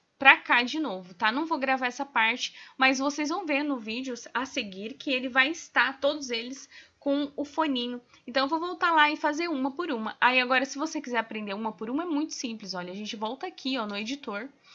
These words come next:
vai lá na pastinha de anúncio e aí a gente clica, ó, em cada uma. Aí já fica mais fácil, porque você vem em objeto, você vem nesse coraçãozinho que é figuras, olha, tá vendo? Rosto, e a gente vai no último rostinho lá com o telefonezinho na mão aqui,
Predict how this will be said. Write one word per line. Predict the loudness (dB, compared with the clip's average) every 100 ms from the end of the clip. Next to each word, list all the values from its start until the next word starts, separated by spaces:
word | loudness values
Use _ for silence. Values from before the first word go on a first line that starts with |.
| -20 -20 -10
vai | 6 8 8
lá | 6 4
na | 2 -4
pastinha | -2 0 2 0 -4 0 0
de |
anúncio | 0 -2 -6 -10 -14 -18 -20 -2
e | 4
aí | 4
a |
gente | 4 2 0
clica, | 0 -2 -4
ó, |
em | -6
cada | 0 2 2
uma. | 0 0 -2 2
Aí | 2 2
já | 0 -4
fica | -6 -4
mais | -4 -4 0
fácil, | 0 0 -4 -12
porque | -10
você | -6
vem | -2 -2
em | -2
objeto, | -2 0 2 2 0 -12
você | -4 -2 0
vem | 0 0
nesse | -2 -2
coraçãozinho | -2 -2 -2 -4 -4 -4 -4
que |
é | -6
figuras, | -8 -8 -8 -6 -4
olha, | -6 -8
tá | -10
vendo? | -8 -6 0
Rosto, | 2 2 0 -8 -14 -16 -10 -2
e |
a | 0
gente | 0 -2
vai | 4 6 6
no | 2
último | 0 -4 -4 -2
rostinho | -2 -2 -4 -6 -2
lá | 0 0
com | -4
o | -8
telefonezinho | -6 -6 -6 -6 -4 -6 -6
na | -6
mão | -6 -8 -10
aqui, | -12 -14 -14